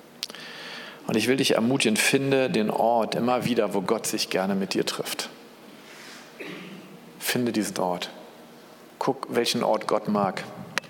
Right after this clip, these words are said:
Spazieren gehen mit Gott ist, ist für mich ein voll neues Format geworden seitdem. Und ich will euch Hunger machen. Ich erzähle euch diese Geschichte nicht, weil ich jetzt irgendwie euch mit was beeindrucken will. Es war auch relativ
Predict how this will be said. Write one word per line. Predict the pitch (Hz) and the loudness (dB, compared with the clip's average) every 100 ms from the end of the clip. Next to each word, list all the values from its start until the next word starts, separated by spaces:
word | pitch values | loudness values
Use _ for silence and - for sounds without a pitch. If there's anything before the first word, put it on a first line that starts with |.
| - - - | -18 -10 -4
Spazieren | - 110 - 156 139 | 2 4 6 4 6
gehen | 127 | 6
mit | 120 104 | 4 6
Gott | 127 135 | 4 6
ist, | - - | 2 2
ist | - - | 2 2
für | 120 | 4
mich | 117 | 2
ein | 117 | 2
voll | - 127 | 4 4
neues | 123 123 - | 4 4 4
Format | 120 113 120 - | 2 2 2 0
geworden | 107 - - | 2 2 2
seitdem. | 95 95 - 104 127 - - - - - - - - - - - - - - - | 2 2 0 -2 -2 -6 -10 -10 -8 -6 -4 -6 -12 -20 -20 -20 -20 -18 -6 -2
Und | 113 | 2
ich | 98 | 4
will | 131 | 4
euch | 123 - | 4 4
Hunger | 123 123 113 | 4 4 4
machen. | 87 92 | 2 2
Ich | - | 2
erzähle | 110 - 131 | 2 4 2
euch | 120 | 2
diese | 117 117 | 2 2
Geschichte | 110 117 - 101 | 2 2 0 2
nicht, | 107 120 - - - - - - | 2 2 -2 -4 -6 -6 -6 0
weil | 98 | 2
ich | 95 | 4
jetzt | 98 - | 2 2
irgendwie | 113 110 113 - | 2 2 2 4
euch | 120 - - | 4 2 -2
mit | 120 | 0
was | 123 110 | 2 2
beeindrucken | 107 90 123 120 113 113 101 | 2 4 2 4 2 2 4
will. | 117 | 4
Es | 113 - | 4 4
war | 110 | 4
auch | 113 - | 4 2
relativ | 120 127 123 - 117 - - | 4 4 2 2 2 2 -4